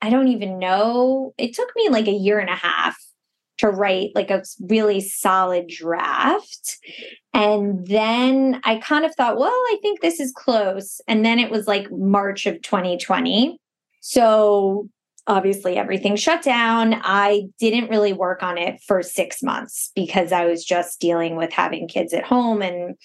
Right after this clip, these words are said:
you know, not going crazy. And then when I opened it back up in September of twenty, I realized that the major problem with the book was that the whole book is referencing this mystery manuscript, but the manuscript did not appear in the book.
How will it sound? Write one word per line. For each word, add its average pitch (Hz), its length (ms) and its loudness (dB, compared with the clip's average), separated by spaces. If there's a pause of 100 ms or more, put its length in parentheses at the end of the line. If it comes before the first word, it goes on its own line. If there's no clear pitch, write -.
(280)
you 202 160 0
know, - 280 -4 (380)
not 175 200 0
going 190 220 -2
crazy. - 680 -4
And 202 160 2
then 220 180 4
when 220 120 2
I 214 180 0
opened 269 360 2
it 262 100 -4
back 208 280 0
up 190 220 0
in 190 120 -8
September 185 760 0
of - 200 -4 (180)
twenty, 190 760 -4 (100)
I 220 440 2
realized 202 760 0
that 196 160 -2
the 208 60 0
major 208 480 2
problem 208 420 0
with 196 140 -4
the 208 60 -4
book 185 380 -2
was 185 160 -4
that 180 400 2 (840)
the 233 100 4
whole 269 280 4
book 247 160 2
is 208 120 -2
referencing 202 720 -2
this 185 200 -2
mystery 196 520 0
manuscript, 208 840 0 (100)
but 220 180 0
the 202 100 2
manuscript 202 760 0
did 185 120 0
not 180 260 2
appear 180 500 0
in 180 160 -2
the 165 60 -8
book. - 440 -6